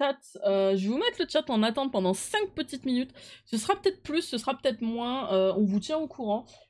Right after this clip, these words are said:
Moi, de toute manière, euh, je vais mettre un, je vais mettre un timer à cinq minutes. Euh, comme ça, on se, on se retrouve, euh, on se retrouve,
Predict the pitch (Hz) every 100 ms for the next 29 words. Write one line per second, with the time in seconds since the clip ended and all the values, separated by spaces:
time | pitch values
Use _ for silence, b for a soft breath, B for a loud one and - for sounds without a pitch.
0 | - 240 277 247 226 254 247 254 254 254
1 | 185 185 185 196 233 302 240 214 208 208
2 | 196 262 - 233 214 226 220 226 - 220
3 | - 262 240 214 214 _ _ _ 190 185
4 | 180 190 185 262 233 214 _ 185 180 208
5 | 214 220 _ 226 208 190 185 185 190 b
6 | b b - 254 277 - _ _ _ 285
7 | 262 247